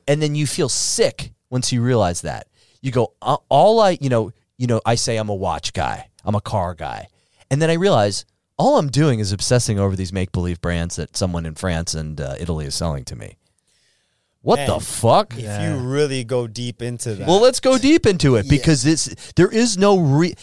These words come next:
Speaker 1: there is nothing real about this.
Speaker 3: Sure,
Speaker 1: There's
Speaker 3: sure.
Speaker 1: companies that create a product that have convinced you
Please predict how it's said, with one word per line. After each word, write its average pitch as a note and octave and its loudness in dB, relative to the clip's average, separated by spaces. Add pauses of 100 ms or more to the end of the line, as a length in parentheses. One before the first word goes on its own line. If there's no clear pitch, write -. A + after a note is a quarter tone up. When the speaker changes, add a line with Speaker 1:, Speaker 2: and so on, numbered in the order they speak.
(120)
Speaker 1:
there E3+ 2
is G#3 0
nothing E3 0
real C3 0
about G#2+ 0
this. - -4 (280)
Speaker 3:
Sure, A2+ -18
Speaker 1:
There's C3+ 2
Speaker 3:
sure. - -10 (120)
Speaker 1:
companies F#3+ 2 (240)
that A#2 0
create A#2+ 0
a G#3 0
product A2 0
that B2 -2
have B2+ -4
convinced B2+ -4
you A#2+ 2